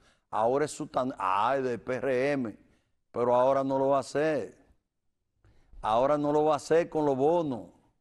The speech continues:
Porque los bonos, pero además también,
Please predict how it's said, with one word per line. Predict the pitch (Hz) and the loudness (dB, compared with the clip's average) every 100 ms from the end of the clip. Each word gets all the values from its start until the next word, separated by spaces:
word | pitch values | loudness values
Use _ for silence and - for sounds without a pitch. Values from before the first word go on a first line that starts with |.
| _ _ _ _ _ _ _ - | _ _ _ _ _ _ _ -4
Porque | 135 139 | -2 2
los | 147 143 | 2 4
bonos, | 175 185 - | 2 0 0
pero | 190 196 | 2 4
además | 202 196 240 - | 2 2 0 2
también, | 196 160 175 180 156 113 - | 0 2 4 4 2 -4 -12